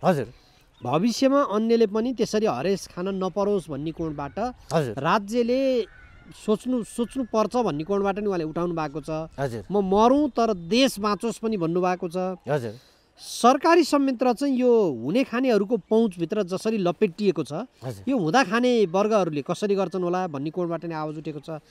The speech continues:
Speaker 2: यसप्रति तपाईँको प्रतिक्रिया चाहिँ के छ?
Speaker 1: एकदमै, यो हन्ड्रेड पर्सेन्ट हो। ठुल्ठुला मिडिया, साना मिडिया सबैले यो बारेमा विश्लेषण गरे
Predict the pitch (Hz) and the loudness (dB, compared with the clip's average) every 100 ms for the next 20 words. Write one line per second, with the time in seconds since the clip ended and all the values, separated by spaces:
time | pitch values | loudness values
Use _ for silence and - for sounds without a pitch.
0 | _ - 240 285 240 214 214 208 185 190 | _ -6 -6 -4 -6 -2 0 0 -2 -6
1 | 151 165 151 139 160 160 269 220 123 185 | -4 -2 0 4 2 8 8 6 2 4
2 | 294 - 110 180 269 - 202 214 196 262 | 4 2 -2 2 2 6 6 4 0 -2
3 | - 202 - 208 190 175 185 202 185 180 | -4 -10 0 2 2 0 -2 0 -2 -2
4 | 175 170 160 180 - - 285 247 196 165 | -4 -4 -4 -4 -4 0 0 4 2 4
5 | 156 151 139 147 156 151 143 123 123 | 4 2 -4 -8 -8 -8 -6 -4 -4